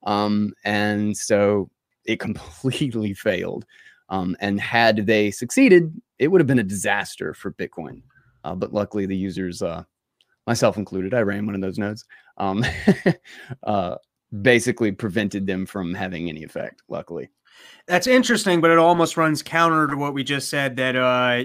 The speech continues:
Speaker 2: you know, Coinbase being out there front and center with some market power is, it being good for cryptocurrency and Bitcoin specifically.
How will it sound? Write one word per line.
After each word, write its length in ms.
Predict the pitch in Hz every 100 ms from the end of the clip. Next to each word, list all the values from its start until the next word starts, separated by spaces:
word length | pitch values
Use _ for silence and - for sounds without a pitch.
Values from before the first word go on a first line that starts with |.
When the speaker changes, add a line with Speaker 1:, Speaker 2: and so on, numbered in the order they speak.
| -
Speaker 2:
you 120 | 143
know, 120 | 135
Coinbase 540 | 127 160 151 139 135 -
being 220 | 135 127
out 240 | 135 131
there 460 | 135 127 127 127 - _ _ _
front 320 | - 170 175
and 100 | 165
center 540 | 151 165 156 151 147 147
with 200 | 147 139
some 160 | - 135
market 360 | 143 139 135
power 380 | 143 139 135 127
is, 200 | 123 113 -
it 420 | 135 131 131 147
being 260 | 156 143 135
good 320 | 160 190 147
for 500 | - 156 143 135 127
cryptocurrency 920 | - 190 - 156 135 151 143 127 143 131
and 140 | 123
Bitcoin 380 | 143 - 139 123
specifically. 880 | - - 185 151 147 143 143 135